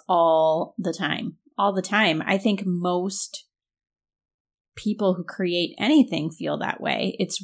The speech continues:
really hard to feel like anybody is paying attention, especially in today's world when attention is so divided. It's, attention is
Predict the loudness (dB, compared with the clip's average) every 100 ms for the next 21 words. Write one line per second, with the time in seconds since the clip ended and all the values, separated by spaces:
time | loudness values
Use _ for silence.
0 | -4 -2 2 0 2 2 2 2 -2 -4
1 | -2 0 2 0 -2 -2 0 2 0 0
2 | -4 -8 -8 -6 -6 -2 0 0 0 -2
3 | -2 -2 0 0 -2 -4 -4 -2 -2 -4
4 | -6 0 2 4 2 -4 -4 -4 -4 -6
5 | -8 -8 2 2 2 -2 -2 -4 -6 -6
6 | -2 2 4 4 2 -2 -4 -2 0 2
7 | 0 -4 -8 _ _ _ _ _ _ _
8 | _ _ _ _ _ _ _ -8 -2 0
9 | 0 0 -2 -2 0 0 2 2 2 0
10 | -2 -4